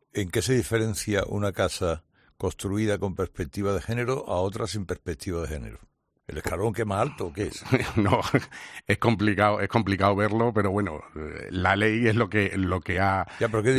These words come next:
Speaker 1: dice
Speaker 2: que ha
Speaker 1: la ley?
Speaker 2: puesto.
Speaker 1: ¿Qué, pero qué dice? La ley que
Speaker 2: ¿Qué?
Speaker 1: dice, pues tendrá usted que hacer una casa, pero muy bien. ¿Y en qué se traduce eso?
Speaker 2: Pues que, que tenga, que tenga que tener, pues,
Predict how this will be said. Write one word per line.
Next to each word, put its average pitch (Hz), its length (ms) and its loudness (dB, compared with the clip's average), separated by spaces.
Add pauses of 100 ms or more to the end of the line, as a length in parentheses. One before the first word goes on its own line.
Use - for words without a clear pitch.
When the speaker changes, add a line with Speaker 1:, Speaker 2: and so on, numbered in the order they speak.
Speaker 1:
dice - 40 4
Speaker 2:
que 98 40 2
ha 104 60 2
Speaker 1:
la - 140 -2
ley? 58 100 -8
Speaker 2:
puesto. 78 100 -10
Speaker 1:
¿Qué, 90 100 -6
pero 85 200 -6
qué 101 100 -2
dice? - 380 -6 (260)
La - 60 -6
ley 87 100 -6
que 92 60 -2
Speaker 2:
¿Qué? 98 60 2
Speaker 1:
dice, 82 160 -4
pues - 180 -12
tendrá 87 280 -4
usted 113 200 -4
que 110 40 2
hacer 107 140 0
una 107 120 2
casa, 113 180 -2
pero 80 200 -6
muy 80 200 -6
bien. 98 260 -4
¿Y 85 280 -6
en 80 120 -6
qué 98 100 -2
se 107 140 0
traduce 98 380 -4
eso? - 180 -16 (540)
Speaker 2:
Pues 95 160 -2
que, 90 240 0
que 107 160 2
tenga, 110 420 4
que 104 140 2
tenga 120 260 4
que 123 120 4
tener, 123 340 4
pues, 107 160 4